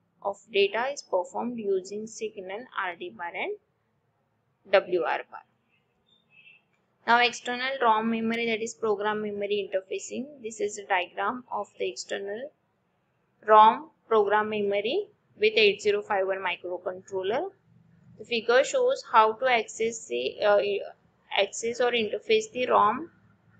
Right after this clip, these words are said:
memory to eight zero five one microcontroller. Port zero is used as a multiplexed data and address lines. It gives the lower order A zero to A seven eight-bit address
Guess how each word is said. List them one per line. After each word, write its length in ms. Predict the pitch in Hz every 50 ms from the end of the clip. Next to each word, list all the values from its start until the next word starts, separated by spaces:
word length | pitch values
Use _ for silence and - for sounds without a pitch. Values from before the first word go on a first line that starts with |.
| _ - _ _ -
memory 520 | 226 226 226 226 226 226 220 226 247 269 -
to 100 | - 262
eight 240 | 220 196 190 196 -
zero 180 | 202 202 202 196
five 300 | - 214 196 185 - 202
one 80 | 185
microcontroller. 1000 | 190 185 175 170 _ - 185 - - 175 170 _ - 190 190 185 190 214 285 392 - _ _ _ _ _ _ _ _ -
Port 240 | 480 480 247 240 247
zero 280 | - - 494 480 494
is 320 | - - 554 539 - - -
used 400 | 427 427 - 220 508 508 - -
as 180 | 233 226 226
a 60 | 233
multiplexed 880 | 233 233 220 202 190 190 208 220 - - 220 226 247 - - - - - - 226 214
data 280 | 208 202 202 196 202 202
and 280 | 214 214 220 220 226
address 480 | 214 190 175 170 - - 196 196 - -
lines. 520 | 208 196 170 170 170 185 247 - - - _ _ _ _ _ _ _ _ _ _ _ _ _ _ _ _ -
It 260 | - 247 240 240 -
gives 300 | - 254 262 269 269 -
the 100 | - 330
lower 380 | 311 294 262 240 233 240 240 247
order 500 | 240 233 226 220 220 233 247 269 285 - _ -
A 200 | - 214 214 214
zero 420 | 214 220 233 226 214 226 240 247
to 100 | - 262
A 220 | 254 233 220 220
seven 600 | 220 - - 233 214 202 208 202 208 226 254 320 - _ _ _ _ _ _ _ - -
eight-bit 520 | 214 220 220 214 214 214 233 247 247 - _ _ _ _ _ _ _ _ _ _ _ _ _ _ _ -
address 640 | 214 196 180 180 - 175 185 185 - - - -